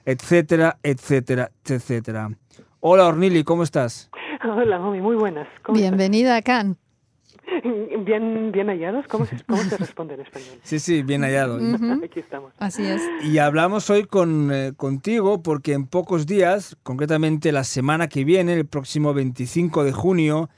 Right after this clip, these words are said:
Speaker 2: Es un
Speaker 1: eh,
Speaker 2: martes.
Speaker 1: exacto, el próximo martes, apúntenlo si los, los escuchan,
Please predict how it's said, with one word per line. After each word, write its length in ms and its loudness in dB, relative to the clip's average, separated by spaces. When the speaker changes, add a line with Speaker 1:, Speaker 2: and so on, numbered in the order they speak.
Speaker 2:
Es 160 -8
un 100 -6
Speaker 1:
eh, 20 -6
Speaker 2:
martes. 420 -6
Speaker 1:
exacto, 540 -4
el 60 -4
próximo 340 -4
martes, 560 2
apúntenlo 840 0
si 140 -12
los, 140 -4
los 120 -8
escuchan, 580 -2